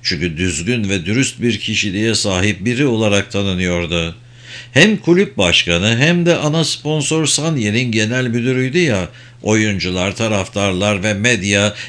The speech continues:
iki kimliğini birbirine karıştırmadan çalışmasını bilen biri olduğunu düşünüyorlardı. Josip Helle'yi Sanya'ya transfer etmeden önce Titek'in onayını almıştı.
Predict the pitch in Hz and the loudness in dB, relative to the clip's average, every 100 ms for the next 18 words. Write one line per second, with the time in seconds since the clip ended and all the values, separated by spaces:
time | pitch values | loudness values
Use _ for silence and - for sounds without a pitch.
0 | - 147 190 147 160 165 160 156 156 143 | 0 0 2 -2 0 0 2 2 2 0
1 | 131 147 127 139 143 143 131 131 127 156 | 2 0 0 0 0 0 0 -2 -2 -2
2 | 160 110 92 117 113 131 131 - 127 127 | -2 0 0 0 0 0 -2 -2 -4 -2
3 | 147 131 131 135 127 113 117 143 123 113 | -2 -2 0 0 0 2 2 2 0 0
4 | 113 101 101 104 98 95 90 87 85 82 | -2 -2 -2 -2 0 0 0 0 0 0
5 | 80 78 78 - - - - - - - | -2 -4 -4 -10 -20 -20 -20 -20 -20 -20
6 | - - - - 120 175 - 214 - 175 | -20 -20 -20 -4 4 4 4 0 0 2
7 | 208 147 80 87 110 - 160 175 165 165 | 4 4 2 2 0 0 2 2 4 2
8 | 165 156 165 147 160 180 175 113 85 87 | 0 -2 -2 -2 -2 -2 -2 -2 -2 -2
9 | 90 90 123 123 180 - 160 156 160 90 | -2 0 0 0 -4 -2 -2 0 -2 -2
10 | 135 135 123 117 131 92 90 87 87 - | -2 0 0 0 2 0 0 0 -2 -2
11 | 82 85 | -2 -2